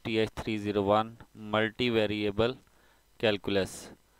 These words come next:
Assignment number one है, जिसमें lecture eleven to sixteen include किए गए हैं। Total fifteen marks हैं और due date eleven June टू थाउजेंड ट्वेंटी वन है। इसके बाद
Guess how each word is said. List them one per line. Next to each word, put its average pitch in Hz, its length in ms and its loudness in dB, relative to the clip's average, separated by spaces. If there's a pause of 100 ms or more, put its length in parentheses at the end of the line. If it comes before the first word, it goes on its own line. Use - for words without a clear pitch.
(300)
Assignment 117 580 0
number 110 220 0
one 107 280 2
है, 117 260 -2
जिसमें 110 360 -8
lecture 113 680 -2
eleven 104 500 0
to 110 140 0
sixteen 113 600 -4
include 113 460 2
किए 110 240 -2
गए 107 100 -2
हैं। 107 260 -6 (540)
Total 120 320 8
fifteen 117 460 -4
marks 107 380 0
हैं 113 60 0
और 107 200 2
due 113 180 4
date 110 280 2
eleven 113 880 -2 (260)
June 107 480 0
टू 107 140 0
थाउजेंड 104 500 2
ट्वेंटी 98 320 -2
वन 95 280 0
है। - 140 -20 (1120)
इसके 123 240 -2
बाद 123 360 6